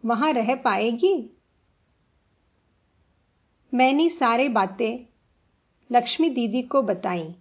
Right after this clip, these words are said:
मैंने और भी कहा, "तुम्हारी जो अवस्था है, उसमें तुम्हें दूसरी जगह भेजने पर विशेष व्यवस्था करके भेजना होगा।"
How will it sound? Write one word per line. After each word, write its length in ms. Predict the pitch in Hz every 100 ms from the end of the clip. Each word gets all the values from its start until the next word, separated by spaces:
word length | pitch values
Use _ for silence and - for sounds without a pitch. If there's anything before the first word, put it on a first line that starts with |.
| _ _ _ _ _ _ _ _ _ _ _ _ _ _
मैंने 320 | 240 247 294 311
और 220 | 233 240
भी 180 | 269 311
कहा, 380 | 220 180 - - _ _ _ _ _ _ _ _ _ _ _ -
"तुम्हारी 440 | 220 202 214 226
जो 200 | 226 269
अवस्था 440 | 254 214 220 - 226
है, 500 | 214 254 330 214 _ _ _ _ _ _ _ _ -
उसमें 380 | 269 - 349 349
तुम्हें 520 | 302 294 320 311 196
दूसरी 360 | 226 226 285 277
जगह 320 | 269 262 277
भेजने 520 | 226 202 185 226 269
पर 300 | 262 247 381 - _ _ _ _ _ _ -
विशेष 640 | 214 233 - 302 339 -
व्यवस्था 580 | 220 214 233 233 - 247
करके 460 | 240 214 190 233 294
भेजना 440 | 240 208 196 202
होगा।" 560 | 175 226 254 220 160